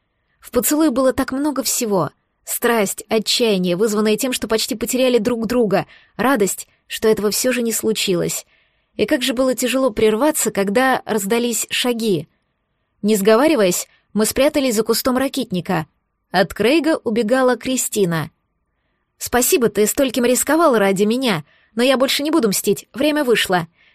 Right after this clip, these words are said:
Я облажалась в самом начале, когда допустила, чтобы меня укусили, поэтому я заканчиваю вендетту. Прощай, Крейг». Вампир был спокоен, как скала в шторм. «Нет, я не позволю тебе сбежать.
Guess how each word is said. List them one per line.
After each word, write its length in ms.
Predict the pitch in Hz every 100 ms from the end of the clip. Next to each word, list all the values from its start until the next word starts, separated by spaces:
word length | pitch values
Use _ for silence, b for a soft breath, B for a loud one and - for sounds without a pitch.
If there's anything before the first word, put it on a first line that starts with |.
| b
Я 240 | 220 254
облажалась 520 | 233 240 247 247 233
в 60 | -
самом 300 | - 247 233
начале, 440 | 233 220 339 254
когда 420 | 175 196 202 220 202 B B 202
допустила, 500 | 254 240 - 277 220
чтобы 300 | - 214 220
меня 240 | 226 233
укусили, 600 | 226 254 - 220 185 156 _ _ _ _
поэтому 360 | 247 240 233
я 420 | 240 254 247 220 - _ _
заканчиваю 640 | 220 277 339 269 - 190
вендетту. 580 | 185 220 180 170 190 151 _ _ _ _
Прощай, 440 | 285 302 - 190
Крейг». 440 | 165 185 170 - - _ _ _ _ _ _ _ _ _ _ -
Вампир 540 | 180 220 233 330 359
был 160 | 269 269
спокоен, 560 | - 262 269 359 320
как 180 | 269 247
скала 360 | - 254 269 262
в 40 |
шторм. 480 | - - 208 170 160 _ _ _ _ _ _ _ _ _
«Нет, 480 | 208 208 156 - -
я 240 | 185 180
не 140 | 196 208
позволю 420 | 233 220 311 339
тебе 240 | - 180
сбежать. 580 | 180 170 185 190 165 -